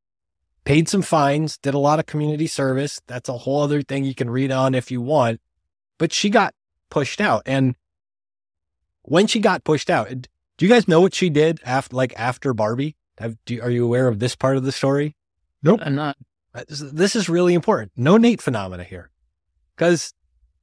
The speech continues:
Speaker 1: she doesn't go small again. So the mastectomy, the loss of confidence, she actually goes on to make the first lifelike prosthetic breast. Like, she's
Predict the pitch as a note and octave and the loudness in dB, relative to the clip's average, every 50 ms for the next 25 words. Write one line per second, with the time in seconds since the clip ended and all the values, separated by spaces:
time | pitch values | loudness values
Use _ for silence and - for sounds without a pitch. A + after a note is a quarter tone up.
0 | _ _ _ - - F#3+ G#3+ F#3+ D3+ F3 G3+ G#3+ - A#3 G3+ - G3+ G3+ F#3+ - | _ _ _ -8 -6 -4 -4 -2 0 0 0 2 4 2 2 4 4 2 2 2
1 | - D#3 D#3+ G3+ G#3 D3 A2+ F#2+ F2+ F#2+ F#2+ G2+ - - D3 C#3 C#3+ C3+ - _ | 0 -2 -2 0 0 -2 -2 -4 -8 -10 -12 -8 -4 -2 -2 0 -2 -4 -6 _
2 | _ _ _ _ _ _ _ _ _ _ _ - C3+ C#3+ D#3+ D3+ C#3+ - - G#3 | _ _ _ _ _ _ _ _ _ _ _ -10 -4 -2 -2 -2 -2 -2 -2 -2
3 | G#3 - G#3+ G#3 G3+ F3 D#3+ C3+ C3 D3 F3 G#3+ G3+ - - F#3+ - - - A#2 | -2 0 -2 -2 -2 -2 -2 0 2 2 4 4 2 2 0 -2 -2 -4 -6 -4
4 | B2 B2+ C3 D3+ - - F#3 G3 G3+ G#3+ G3 - - - - - _ _ _ _ | -2 -2 -2 -2 -2 -2 -2 -2 -2 -2 -4 -6 -10 -14 -16 -18 _ _ _ _
5 | _ _ _ _ _ _ _ _ _ _ _ _ _ _ _ _ - - - - | _ _ _ _ _ _ _ _ _ _ _ _ _ _ _ _ -8 -6 -2 0
6 | G3 G#3+ G3+ F3+ F#3 F#3 - - F#3+ F#3+ E3+ C#3+ B2+ C#3+ D#3+ F3 E3+ D3 C3+ D3 | 2 2 2 2 0 0 0 0 0 0 0 0 0 0 2 2 2 2 2 2
7 | E3 D#3+ C#3 B2 B2 C3 C3+ C3 - B2 A#2+ - - - - C#3 D#3+ F3+ - - | 0 0 0 -2 -2 -2 -4 -4 -6 -8 -8 -8 -8 -4 -2 0 0 0 -2 -4
8 | - - A#2 A#2+ C3 D3 - - B2+ A#2 A#2 A2+ A2 - - - A2+ A2 - - | -8 -6 -4 -2 -2 -2 -2 -2 -2 -2 -2 -2 -4 -4 -4 -4 -4 -2 -2 -2
9 | B2 B2 A#2+ A2 - - A#2+ A#2+ G2+ - - - - - _ _ _ _ - A#2 | -2 -2 -2 -4 -2 -2 -2 -2 -2 -2 -8 -14 -16 -20 _ _ _ _ -6 -6
10 | A#2 - - - - - E3 E3+ D#3+ C#3+ - | -6 -4 -6 -6 0 2 2 2 2 0 -2